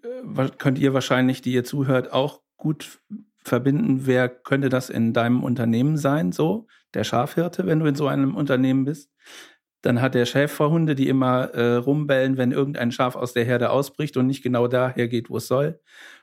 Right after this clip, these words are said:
Und dann gibt's diese Schafherde, die genau das tut, was sie tun soll. Und wenn sie es nicht tut, kommt eben ein Schäferhund.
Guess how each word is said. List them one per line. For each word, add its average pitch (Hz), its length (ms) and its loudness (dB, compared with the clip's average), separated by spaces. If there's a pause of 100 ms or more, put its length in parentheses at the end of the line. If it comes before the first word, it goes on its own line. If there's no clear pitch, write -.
(140)
Und 139 120 4
dann 147 100 4
gibt's 143 200 -2
diese 131 240 2
Schafherde, 120 580 0
die 113 140 -4
genau 120 240 2
das 117 200 -2
tut, 120 240 -4
was 123 120 -4
sie 117 100 -12
tun 107 240 -2
soll. - 300 -6 (320)
Und 117 100 0
wenn 120 100 4
sie 123 80 0
es 113 100 -2
nicht 127 180 -2
tut, 113 180 -4
kommt 117 180 -2
eben 104 180 0
ein 98 60 -4
Schäferhund. - 520 -6